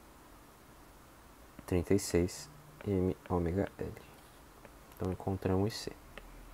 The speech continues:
Agora falta o I A Y, que a gente vai achar substituindo o I C na equação número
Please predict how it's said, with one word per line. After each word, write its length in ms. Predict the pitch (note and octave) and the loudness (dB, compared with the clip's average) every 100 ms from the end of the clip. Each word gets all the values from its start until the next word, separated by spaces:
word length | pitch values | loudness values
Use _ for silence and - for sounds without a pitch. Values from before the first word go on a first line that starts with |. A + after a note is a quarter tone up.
| - - - - - | -18 -20 -10 -6 10
Agora 180 | G#2+ A2 | 12 12
falta 500 | - F#2 F#2 G#2+ A2 - - - - - - | 12 12 12 8 2 -8 -20 -20 -20 -20 4
o 80 | C3+ | 10
I 60 | |
A 80 | D#3 | 12
Y, 340 | A#2+ - - F2 - - - - - - - - - - - - - - - - - - - - - - | 12 8 -2 -4 -4 -20 -20 -20 -20 -20 -20 -20 -20 -20 -20 -20 -20 -20 -20 -20 -20 -20 -20 -20 -18 10
que 100 | C#3+ | 12
a 20 | |
gente 240 | A2 - | 12 10
vai 120 | A2 | 12
achar 340 | A2+ - G#2 G2+ | 12 12 12 12
substituindo 720 | - A#2 - A#2 G#2+ G2 G2+ | 8 6 6 4 6 8 8
o 120 | G2+ | 10
I 60 | G2 | 10
C 400 | - - F#2 G#2 - - - - - - - - - | 8 10 10 10 2 -20 -20 -20 -20 -20 -20 -20 6
na 220 | G#2 G#2 | 10 10
equação 540 | - A#2 - F#2+ G2+ - - - - - | 12 8 8 6 6 2 -18 -20 -20 -6
número 420 | F#2+ F2+ F#2 G2+ | 2 8 10 8